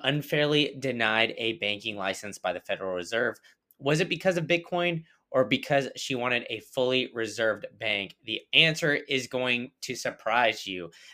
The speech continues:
The Federal Reserve is currently attacking big Bitcoin and businesses. Are they? Are they not? And is Choke Point two point oh only going to get worse from here?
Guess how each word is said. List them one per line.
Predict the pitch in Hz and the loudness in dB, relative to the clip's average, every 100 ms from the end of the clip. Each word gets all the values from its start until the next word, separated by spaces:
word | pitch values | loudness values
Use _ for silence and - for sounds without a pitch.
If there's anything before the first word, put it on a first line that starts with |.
| - | -2
The | 110 - _ | -2 -2 _
Federal | 156 160 175 175 | 4 6 6 4
Reserve | 160 143 120 131 127 - | 2 -2 2 4 4 0
is | 110 - - | -8 -12 -16
currently | - 156 - 196 | -8 -6 -4 -4
attacking | 175 190 190 185 | -2 -4 -4 -6
big | 190 190 - | -8 -10 -8
Bitcoin | 175 185 202 190 | -6 -4 -4 -4
and | 175 - | -6 -6
businesses. | 180 185 175 196 175 - 123 | -8 -6 -4 -4 -6 -8 0
Are | 151 | 2
they? | 165 170 - | 2 0 2
Are | 139 | 2
they | 151 | 4
not? | 147 156 160 - - - 117 | 2 0 0 -4 -16 -10 -6
And | 127 | -4
is | - | -6
Choke | - 156 147 | 0 0 2
Point | 170 151 | -2 -4
two | - 160 | -4 -6
point | - 156 | -2 0
oh | 135 139 135 - | 4 4 2 0
only | 160 165 | 0 0
going | 139 147 | 2 2
to | 143 | 4
get | 131 120 | 4 6
worse | 127 127 | 4 2
from | 123 | -6
here? | 123 117 120 | -2 0 0